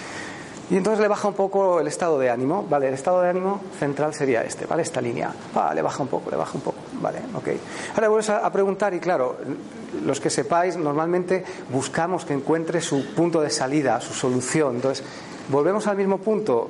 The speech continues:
donde le preguntamos y no vuelve a salir, vuelve otra vez a recorrer su propio proceso habitual, mental que tiene, ok. Y llega la tercera vez otra vez y tampoco, y es a la cuarta cuando a veces sale.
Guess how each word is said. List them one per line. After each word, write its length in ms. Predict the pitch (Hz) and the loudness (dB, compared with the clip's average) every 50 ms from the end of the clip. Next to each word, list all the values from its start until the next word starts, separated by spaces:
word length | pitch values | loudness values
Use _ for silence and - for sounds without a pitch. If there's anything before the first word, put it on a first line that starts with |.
| - | 0
donde 220 | 139 139 139 135 135 | 0 2 2 2 0
le 80 | 135 | 0
preguntamos 800 | 135 139 143 143 143 147 143 165 190 196 196 202 214 233 220 - - - - - - - - | 0 2 2 2 2 0 2 2 0 2 2 2 0 0 -2 -6 -14 -16 -18 -18 -16 -8 0
y 100 | - 156 | 2 2
no 100 | 165 165 165 | 4 4 4
vuelve 160 | 165 156 160 | 4 2 2
a 20 | |
salir, 240 | 160 - 185 196 151 | 0 2 4 4 4
vuelve 200 | 135 156 156 165 | 4 4 4 4
otra 120 | 160 170 | 2 2
vez 220 | 165 180 180 180 160 | 0 0 0 -2 -4
a 40 | 143 | -2
recorrer 360 | 135 139 - 135 143 160 160 | -2 -2 0 2 0 0 0
su 140 | - 131 - | 0 -6 -2
propio 280 | - 120 113 135 127 | -2 2 2 2 2
proceso 600 | 135 135 139 139 - 139 139 135 - - 151 156 151 | 2 0 0 0 0 0 0 0 0 0 2 2 2
habitual, 800 | 131 131 120 - 123 117 117 127 135 139 143 143 143 147 147 135 | 2 0 -2 0 2 2 4 4 4 4 4 4 4 2 2 0
mental 440 | 120 120 120 - 131 127 127 135 | 0 -2 -2 0 2 2 2 2
que 120 | 131 123 110 | 0 -2 -4
tiene, 280 | 113 117 113 - - | -2 -4 -4 -2 -2
ok. 140 | - 117 - - - - - - - - - - - - | -4 -4 -4 -6 -8 -8 -10 -14 -14 -12 -12 -10 -4 0
Y 60 | 143 147 | 2 4
llega 160 | 190 208 220 | 4 4 4
la 60 | 220 | 2
tercera 280 | 220 208 214 220 202 208 | 0 0 0 2 2 4
vez 220 | 208 214 208 214 | 4 2 2 2
otra 180 | 214 214 208 214 | 2 2 2 4
vez 260 | 214 226 226 220 - 156 | 4 4 2 2 2 2
y 100 | 143 135 | 0 2
tampoco, 680 | 139 143 127 127 123 123 - 131 123 113 - 123 113 123 | 2 2 2 0 0 0 2 2 2 2 2 2 2 4
y 120 | 139 151 | 4 4
es 160 | 160 160 - | 4 4 2
a 40 | 180 | 0
la 80 | 175 175 | 0 2
cuarta 340 | 175 180 180 175 180 180 | 2 2 2 2 2 0
cuando 200 | 156 151 143 147 | 0 0 0 2
a 20 | 147 | 0
veces 240 | 151 151 156 156 - | 0 0 -2 -4 -4
sale. 300 | - 120 104 - - | -2 -2 -2 -2 -2